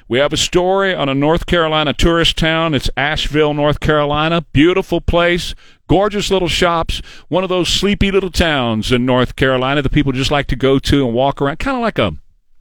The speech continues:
a Fredericksburg, if you will. You know? You could go to the shops, or a Green. Go to the shops, meander around, listen to some live music here, you know, that kind of thing.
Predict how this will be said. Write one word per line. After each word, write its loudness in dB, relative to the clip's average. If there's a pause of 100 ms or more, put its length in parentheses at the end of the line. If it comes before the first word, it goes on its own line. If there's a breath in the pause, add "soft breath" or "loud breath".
(300)
a -2
Fredericksburg, -4
if -12
you -10
will. -16 (320)
You -6
know? -4 (840)
You -4
could -6
go 2
to 0
the -2
shops, -2
or 0
a -4
Green. -2 (840 loud breath)
Go 2
to 0
the -4
shops, -2 (480 loud breath)
meander 0
around, 2
listen 2
to 0
some -2
live 0
music -2
here, -2
you -6
know, -2
that 0
kind -2
of -10
thing. -16